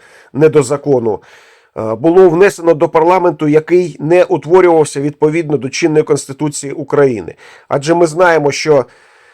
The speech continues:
Конституція України після прийняття двадцять восьмого червня, е, тисяча дев'ятсот дев'яносто шостого року, е, мала б бути винесена на всеукраїнський референдум для затвердження її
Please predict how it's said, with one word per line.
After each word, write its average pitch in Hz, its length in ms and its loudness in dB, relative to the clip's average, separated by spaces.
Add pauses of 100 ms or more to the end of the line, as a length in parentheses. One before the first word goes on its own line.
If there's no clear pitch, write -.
(520)
Конституція 165 680 -2
України 175 540 2
після 175 320 -6
прийняття 160 720 2 (100)
двадцять 151 260 0
восьмого 151 440 -2
червня, 143 720 2 (100)
е, 113 260 -6 (220)
тисяча 147 360 -8
дев'ятсот 147 340 0
дев'яносто 151 400 0
шостого 160 460 0
року, 180 460 0
е, 123 380 -6
мала 151 280 2
б 139 140 -10
бути 147 400 -4
винесена 139 640 -2
на 143 280 2
всеукраїнський 143 760 -2
референдум 175 640 0 (320)
для 170 400 2
затвердження 151 720 2
її 135 480 -2